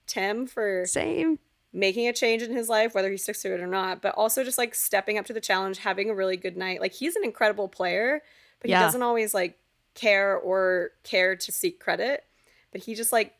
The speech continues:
Speaker 1: totally saved the team this game. Um, and you, you just can tell that it meant a lot to him.
Speaker 2: Yeah.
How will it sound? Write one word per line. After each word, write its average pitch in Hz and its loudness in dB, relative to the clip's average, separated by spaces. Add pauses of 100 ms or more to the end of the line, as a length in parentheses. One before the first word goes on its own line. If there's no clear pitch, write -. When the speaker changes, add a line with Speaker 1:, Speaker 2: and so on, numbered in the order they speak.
(100)
Speaker 1:
totally 208 -2
saved 185 -2
the 180 -16
team 180 -6 (640)
this 185 -2
game. 180 -2 (260)
Um, 190 -12 (320)
and 196 -6
you, 196 -8 (160)
you 202 -12
just 214 -4
can 196 -8
tell 180 -4
that 175 -4
it 190 -4
meant 170 -8
a - -8
lot - -8
to - -12
him. - -12 (640)
Speaker 2:
Yeah. 117 -2